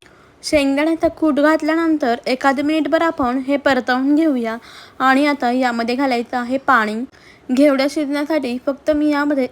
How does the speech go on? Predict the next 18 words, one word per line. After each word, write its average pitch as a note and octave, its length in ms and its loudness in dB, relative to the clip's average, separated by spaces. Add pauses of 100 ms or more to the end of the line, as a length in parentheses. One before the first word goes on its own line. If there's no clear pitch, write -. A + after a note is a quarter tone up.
(100)
एक B3 220 -2
ग्लास B3+ 380 0
पाणी A#3 280 2
घालते. B3 480 -4 (560)
पाणी C4+ 260 2
घालून D4+ 340 2
घेऊया C#4+ 320 2
आणि B3+ 240 -4
व्यवस्थित C4 560 0
असं C#4 280 -6
मिक्स C4 380 -6
करूया. G#3+ 520 -4 (1400)
सर्व C4 340 2 (120)
एकजीव B3+ 520 0
असे A#3+ 260 -2
मिक्स C#4+ 340 -4
करून G#3 320 -2
घेऊयात. A3 520 0